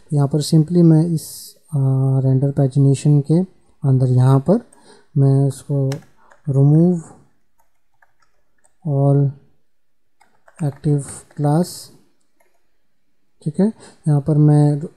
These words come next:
dot query selector run करूँगा all, जिससे हम लोग को इसके अंदर जितने भी एलआई है, ठीक है, उससे मैं access करके remove कर देना है मुझे,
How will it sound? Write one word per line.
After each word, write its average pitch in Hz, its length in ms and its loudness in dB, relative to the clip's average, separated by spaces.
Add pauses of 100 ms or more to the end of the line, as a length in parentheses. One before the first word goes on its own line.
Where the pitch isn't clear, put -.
(300)
dot 139 280 -2
query - 520 -4
selector 156 380 0
run 156 180 4
करूँगा 160 380 2 (420)
all, 185 160 2 (440)
जिससे 156 220 0
हम 151 180 4
लोग 151 180 4
को 156 100 0
इसके 151 240 0
अंदर 165 160 6
जितने 156 320 2
भी 156 200 2
एलआई 151 360 4
है, 175 180 4 (460)
ठीक 151 160 0
है, 180 80 0
उससे 170 320 -2
मैं 156 300 4
access 170 320 -2
करके 156 300 2
remove 143 240 4
कर 147 220 0
देना 151 220 4
है 151 60 6
मुझे, 151 280 2